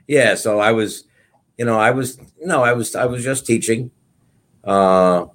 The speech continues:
you know, from six thirty, you know, six thirty to two thirty, you know, and, uh, very often in grade seven and eight, for s-,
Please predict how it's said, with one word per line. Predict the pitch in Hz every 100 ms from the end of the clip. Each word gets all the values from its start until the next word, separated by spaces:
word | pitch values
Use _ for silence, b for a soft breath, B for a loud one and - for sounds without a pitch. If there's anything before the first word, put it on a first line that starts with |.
| _ _ _ _ _ _ _ _ -
you | 110
know, | 101 98
from | 92
six | 85 107 -
thirty, | - 82 - -
you | 113 143
know, | 104
six | 90 113 -
thirty | 117 110 104
to | 101
two | - 95
thirty, | 95 101 95 98
you | 95
know, | 98 98 101 98
and, | 85 82 82 - _ _ _ _ _ -
uh, | 82 80 80 80 78 - _ _ _ _ _ 87
very | 117 135 127
often | 120 123 120 98 90
in | 76 87
grade | 90 98 92
seven | - 107 98
and | 101
eight, | 101 98 -
for | -
s-, | 82 - -